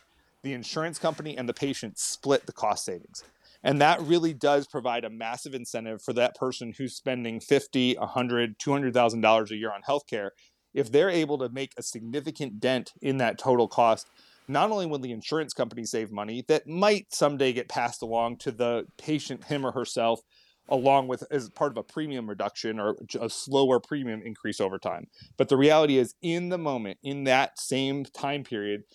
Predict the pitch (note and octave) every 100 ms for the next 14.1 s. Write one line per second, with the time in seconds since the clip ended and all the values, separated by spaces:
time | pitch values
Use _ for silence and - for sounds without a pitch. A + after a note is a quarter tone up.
0 | _ - - D3+ E3 D3+ B2 A#2+ B2 A#2+
1 | A2+ A#2 A2 - - A#2 - D#3 D#3+ D#3
2 | D3 B2+ A2 G2+ - _ _ - B2 C3
3 | C3 B2+ A#2 A#2 G#2+ _ - - - -
4 | C#3 - B2 G#2 B2 C3 - - - A#2
5 | A2+ - A#2+ A2 B2 G#2+ G#2 G2+ G2+ A2
6 | A2 G2 A2+ A#2+ B2 - A2 G#2+ - -
7 | G2+ - B2+ B2 G#2 G#2 - F2 - _
8 | _ _ B2 A2 B2 A#2 A#2+ C#3 D#3+ D#3+
9 | F#3 E3+ C3 A#2 - B2 A#2+ D3 C#3+ C#3+
10 | A2+ D3+ C#3 B2+ A2+ C3 A#2 - B2+ B2+
11 | C3+ B2 C3 A#2+ A#2 A#2+ A#2+ A#2+ A#2+ B2
12 | A#2+ A2+ - A#2 A#2+ - D#3+ C#3 B2+ G2+
13 | A2 G2+ G#2 G2+ G2+ G2+ G2 F#2 F#2+ G#2